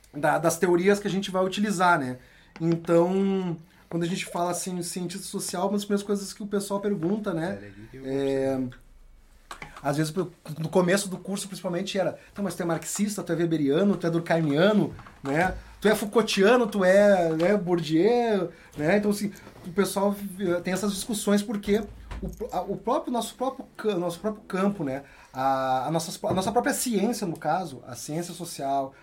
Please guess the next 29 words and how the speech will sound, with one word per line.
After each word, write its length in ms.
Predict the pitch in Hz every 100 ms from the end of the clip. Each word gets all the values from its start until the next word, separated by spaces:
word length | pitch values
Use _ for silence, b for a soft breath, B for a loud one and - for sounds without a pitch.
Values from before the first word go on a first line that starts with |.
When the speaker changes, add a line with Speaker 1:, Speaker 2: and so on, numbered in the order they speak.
| b -
Speaker 1:
a, 100 | 120
a, 640 | 117 110 117 117 117 113 107
a 20 |
antropologia, 680 | 135 143 156 156 143 123 151
a 40 | 135
sociologia 680 | 147 156 147 127 123 127 - B B B
e 100 | 139
a 140 | 139
ciência 300 | 131 - 147 147
política, 500 | 135 165 196 - 123 b b b -
o 40 |
nosso 280 | 170 170 185
próprio 340 | 202 233 285 - - -
campo 300 | - 262 302
de 80 | 214
estudo 460 | 208 - 196 170 175
e 120 | 170
as 60 |
nossas 240 | 180 175 -
próprias 300 | 220 214 214
teorias 720 | - 196 156 160 277 302 -
que 140 | - 160 -
nós 140 | 175
utilizamos, 520 | 165 170 147 160 240 - B
elas 140 | - 180
estão 100 | 214
sempre 220 | - 214
em 20 |
disputas, 500 | 202 - 151 - -